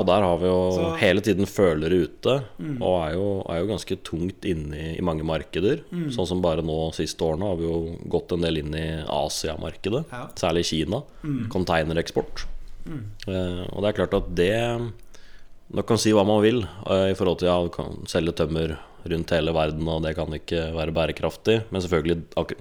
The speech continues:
Speaker 1: den handelen baserer seg jo på, eh, bruk av returcontainere
Speaker 2: Mm.
Speaker 1: som skal tilbake til Kina,
Speaker 2: Mm.
Speaker 1: for det er jo større netto av varer ut.
Speaker 2: Mm.
Speaker 1: Ehm, men igjen litt det der med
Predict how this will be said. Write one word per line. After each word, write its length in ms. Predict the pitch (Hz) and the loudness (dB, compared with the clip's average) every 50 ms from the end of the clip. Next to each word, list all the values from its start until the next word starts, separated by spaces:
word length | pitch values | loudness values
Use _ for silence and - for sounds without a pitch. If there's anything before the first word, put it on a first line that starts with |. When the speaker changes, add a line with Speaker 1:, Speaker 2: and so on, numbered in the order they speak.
| - 92 90 | -8 0 4
Speaker 1:
den 240 | 95 80 78 87 | 4 4 6 6
handelen 420 | 87 87 80 80 80 78 87 95 95 | 4 4 4 4 2 2 2 2 4
baserer 380 | 98 87 - 87 80 78 78 | 4 4 2 2 0 0 -2
seg 140 | 78 85 82 | 0 0 0
jo 60 | 82 80 | 0 2
på, 160 | - 80 78 80 82 - - - - - - - - - - - - | 2 2 2 2 0 -4 -8 -16 -20 -20 -20 -20 -20 -20 -20 -12 -6
eh, 240 | 95 90 85 82 80 | -4 -2 0 0 -2
bruk 400 | 80 82 78 82 82 78 76 - | -4 -4 -2 0 0 0 0 0
av 80 | 87 80 | 0 0
returcontainere 1120 | 80 76 - - - 82 80 78 80 - - - 87 80 85 82 80 78 82 90 92 95 - - - | 0 0 -2 -4 -4 -2 -2 -2 -4 -6 -4 -4 -2 0 2 2 2 2 2 2 0 0 -2 -6 -6
Speaker 2:
Mm. 200 | 185 175 147 117 | -4 -2 -2 -2
Speaker 1:
som 100 | 110 85 | -4 -6
skal 160 | - - 82 - | -6 -6 -6 -4
tilbake 280 | 85 80 80 76 - - | -2 0 0 0 -2 -2
til 100 | 90 82 | -2 0
Kina, 320 | - 82 78 78 101 117 - - - - - | 0 0 2 2 0 0 -2 -4 -12 -14 -10
Speaker 2:
Mm. 180 | 151 135 113 104 | -8 -8 -6 -4
Speaker 1:
for 0 | |
det 40 | 92 | -2
er 40 | |
jo 60 | 85 82 | -4 -4
større 280 | - - 80 76 82 80 | -2 -2 -2 -2 0 -2
netto 340 | 78 - - - - 87 82 | -2 -4 -6 -4 0 0 2
av 60 | 80 | 2
varer 300 | 82 78 73 73 78 76 90 107 | 2 0 0 -2 -2 -2 -2 -2
ut. 240 | 113 - - - - | -2 -4 -10 -12 -10
Speaker 2:
Mm. 360 | 156 147 135 117 123 123 110 98 104 - - - | -8 -8 -6 -6 -8 -8 -10 -10 -12 -12 -8 -2
Speaker 1:
Ehm, 680 | 101 90 85 85 82 85 82 85 82 82 85 85 85 - - - - - | 0 0 2 0 0 -2 -4 -4 -6 -6 -6 -8 -10 -10 -12 -16 -14 -8
men 560 | 87 85 82 82 87 92 101 107 110 110 92 - - - - - - - - - - - - - - - - _ - - - - | -4 -2 0 2 2 2 2 2 0 -2 -4 -6 -12 -20 -20 -20 -20 -20 -20 -20 -20 -20 -20 -20 -20 -20 -20 _ -20 -20 -8 0
igjen 260 | - 101 92 95 110 113 | 4 6 6 6 6 6
litt 200 | 104 95 - - | 4 4 4 4
det 100 | 101 98 | 4 4
der 180 | 90 85 82 | 4 4 2
med 460 | 85 87 87 87 87 87 87 87 85 | 0 0 0 2 2 0 0 -2 -2